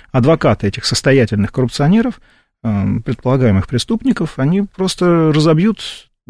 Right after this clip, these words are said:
все доводы следствия в суде, и все, и мы опять будем удивляться, как же они уходят от ответственности. Торопиться здесь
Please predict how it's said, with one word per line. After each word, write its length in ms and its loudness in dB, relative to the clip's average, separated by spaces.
все 140 0
доводы 320 4
следствия 380 0
в 60 -6
суде, 320 0
и 20 2
все, 200 2
и 60 4
мы 140 6
опять 200 2
будем 260 4
удивляться, 440 2
как 140 0
же 80 0
они 100 4
уходят 280 0
от 100 -2
ответственности. 600 -6
Торопиться 460 0
здесь 240 0